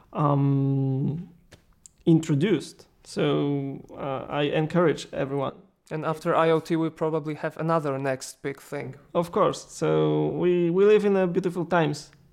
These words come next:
Speaker 1: uh, with, with, uh, internet growing so fast, and you can do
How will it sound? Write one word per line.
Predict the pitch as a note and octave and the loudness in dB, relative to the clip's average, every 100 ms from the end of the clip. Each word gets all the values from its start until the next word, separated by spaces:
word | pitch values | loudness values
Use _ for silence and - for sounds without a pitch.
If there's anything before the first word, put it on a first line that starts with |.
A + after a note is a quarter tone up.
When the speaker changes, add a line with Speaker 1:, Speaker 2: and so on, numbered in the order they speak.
| - | -4
Speaker 1:
uh, | D3 C#3+ D3 C#3+ C#3 C#3+ | 0 2 2 2 2 2
with, | C#3+ C#3+ - | 0 -2 -2
with, | D3+ C#3+ D3 - - - - - | 0 0 -2 -14 -20 -20 -20 -6
uh, | - D3+ D3 | 0 2 4
internet | F#3 F3 D#3+ D3+ | 4 6 6 4
growing | D3 D#3 D3+ C#3+ | 6 6 6 4
so | E3 | 2
fast, | D#3+ D#3+ D3 - | 2 2 0 -2
and | D3+ D3 C#3+ | -2 -2 -2
you | D3 | -4
can | D3 D#3 D3+ | -4 -2 0
do | D#3 D#3 D3+ D3+ | 2 2 0 -4